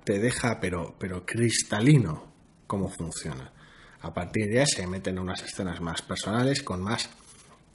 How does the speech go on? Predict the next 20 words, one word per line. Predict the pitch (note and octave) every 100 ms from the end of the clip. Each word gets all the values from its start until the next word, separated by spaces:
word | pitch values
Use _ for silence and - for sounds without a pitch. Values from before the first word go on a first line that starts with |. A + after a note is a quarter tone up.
| - -
con | A#2+ B2
una |
interacción | C#3+ C3 A#2+ - C3+ C3+ B2
más | A#2+ A#2 -
natural | A#2 A2+ G2 G2+ F2
entre | E2 F2
otros | F2+ E2+ F2
personajes | - F2+ F2+ G#2+
y, | F#2
bueno, | E2 D#2
ya | E2+
el | F2+
cómic | - G2
sigue | - G2
desarrollándose. | F2+ - F2+ E2+ E2+ G2
Pero | G2
solo | - E3+
esa | E3 E3+
primera | - G2 G2 F2+
escena, | - F#2+ G#2+